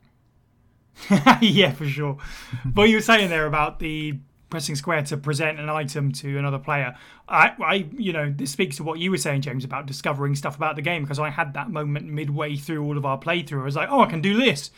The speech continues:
I didn't know that was a thing. Awesome." And it felt really good. You're right.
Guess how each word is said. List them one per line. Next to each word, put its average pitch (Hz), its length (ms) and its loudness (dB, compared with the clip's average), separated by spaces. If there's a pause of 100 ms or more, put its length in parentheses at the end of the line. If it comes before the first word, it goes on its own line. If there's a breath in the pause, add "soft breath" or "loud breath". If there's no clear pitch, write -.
(240 soft breath)
I 170 40 -10
didn't 170 140 0
know 180 80 2
that 190 80 4
was 190 100 0
a 202 80 0
thing. 226 180 0
Awesome." 196 420 6
And 160 100 -2
it 196 80 -4
felt 202 340 6
really 180 300 -2
good. 147 300 -4
You're 147 120 -6
right. 143 260 -2